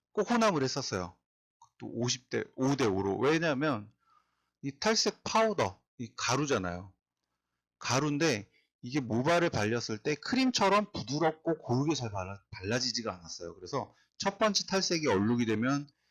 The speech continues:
계속 얼룩이 남을 수밖에 없기 때문에 첫 탈색 때 얼룩을 지지 않기 위해서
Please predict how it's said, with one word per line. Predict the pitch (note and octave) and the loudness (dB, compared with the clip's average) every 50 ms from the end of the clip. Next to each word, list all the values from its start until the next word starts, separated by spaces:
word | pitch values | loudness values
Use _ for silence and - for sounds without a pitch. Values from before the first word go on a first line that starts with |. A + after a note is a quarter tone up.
| _ _ _ _ | _ _ _ _
계속 | - - F3+ G3+ A#3 B3 B3+ B3 - A3+ E3+ | -8 -4 0 2 4 4 4 4 2 2 2
얼룩이 | B2 G2+ G#2+ A2 A#2+ A#2+ A#2 A#2 A2 G#2+ G#2+ - _ _ _ _ _ _ _ _ _ _ _ - | 4 4 4 4 2 2 2 2 0 0 -2 -6 _ _ _ _ _ _ _ _ _ _ _ -2
남을 | G#2 G#2+ A#2+ C3+ | 0 0 2 2
수밖에 | C3 - C3 A2+ G2+ - A2 | 0 0 0 -2 -2 -2 -4
없기 | F2+ E2 - - _ | -4 -4 -6 -10 _
때문에 | - G2+ G2 A2 C3 C3+ A2+ G#2 - _ _ - _ _ _ _ _ _ _ | -6 -6 -4 -2 -2 -2 -2 -2 -6 _ _ -20 _ _ _ _ _ _ _
첫 | - - - G#3 - - | -4 -2 0 0 -2 -2
탈색 | - G#3 G3+ F#3+ - F#3+ F3+ - | 0 0 0 0 0 -2 -4 -2
때 | - F#3+ F#3+ F#3 - | 0 0 0 0 0
얼룩을 | - A#2+ A#2+ B2 C#3+ E3 D#3+ D#3+ D#3 | 0 0 2 2 2 2 2 0 0
지지 | C#3 C3+ B2+ B2+ C3 | 0 -2 -2 0 0
않기 | A#2+ A2+ A2 - A2+ | -2 -2 -4 -4 -4
위해서 | G#2+ G#2+ A2 G#2+ A2+ D#3 E3+ F#3 F#3 - | -2 -2 -2 -2 0 0 0 0 -2 -6